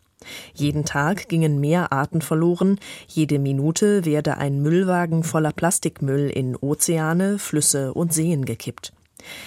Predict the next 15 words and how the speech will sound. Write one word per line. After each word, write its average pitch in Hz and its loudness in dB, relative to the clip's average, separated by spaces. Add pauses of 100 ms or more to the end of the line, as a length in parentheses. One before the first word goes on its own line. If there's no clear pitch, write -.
(180)
Die 170 -2
Konferenz 170 0
dauert 170 0
noch 156 -2
bis - 0
Freitag 160 -4
und 165 -2
steht 156 -2
unter 156 -2
dem 131 -4
Motto 175 -2 (100)
Frieden 196 0
mit 147 -2
der 135 -4
Natur. 151 -4